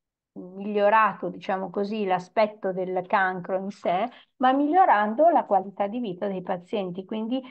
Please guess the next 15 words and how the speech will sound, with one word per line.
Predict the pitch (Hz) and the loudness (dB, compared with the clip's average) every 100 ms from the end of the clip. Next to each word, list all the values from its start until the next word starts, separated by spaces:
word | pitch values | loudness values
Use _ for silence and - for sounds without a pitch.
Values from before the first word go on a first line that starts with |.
| - _ | -20 _
è | - | -4
sicuramente, | - 208 214 220 247 202 202 208 233 240 240 185 175 165 170 175 - | -4 -4 0 2 2 0 -4 -4 -2 0 2 4 4 2 -6 -10 -14
eh, | 170 165 120 - | -12 -12 -12 -12
un, | 208 190 | -12 -12
un | - 202 | -10 -4
buon | 202 196 | -2 0
effetto. | 185 175 269 262 247 - 180 175 - _ | -2 0 4 4 2 -6 -6 -6 -20 _
Perché? | 226 208 208 196 175 | 0 0 2 0 0
Perché | 185 175 214 | -6 -4 -4
anche | 208 208 285 | -4 -4 -2
questo | 220 214 214 277 | 0 -2 0 0
mi | 233 196 | 0 0
dà | 247 240 | 0 0
una | 196 180 | -2 -4
reazione | 185 185 180 _ 262 269 214 175 165 170 | -4 -6 -10 _ 4 4 4 0 -4 -8